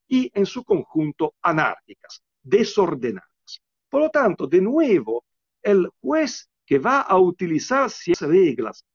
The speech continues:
asumiendo que sean dictadas por las disposiciones, va necesariamente a precisar esas reglas y a ordenarlas.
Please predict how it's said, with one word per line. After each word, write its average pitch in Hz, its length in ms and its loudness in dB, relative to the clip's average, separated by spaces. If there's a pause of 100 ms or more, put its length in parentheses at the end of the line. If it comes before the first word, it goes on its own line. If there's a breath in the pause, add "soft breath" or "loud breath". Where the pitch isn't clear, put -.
(180)
asumiendo 156 1200 -6 (380)
que - 60 -4
sean 190 600 -2
dictadas 165 880 -6 (300)
por - 220 -6
las 165 160 -4
disposiciones, 277 960 -6 (580)
va 285 320 0 (480)
necesariamente 165 1300 -2 (140)
a 196 180 -4 (120)
precisar 226 880 -2 (100)
esas - 520 -10
reglas 156 420 -4 (200)
y 185 120 0
a 165 240 -2
ordenarlas. 160 520 -2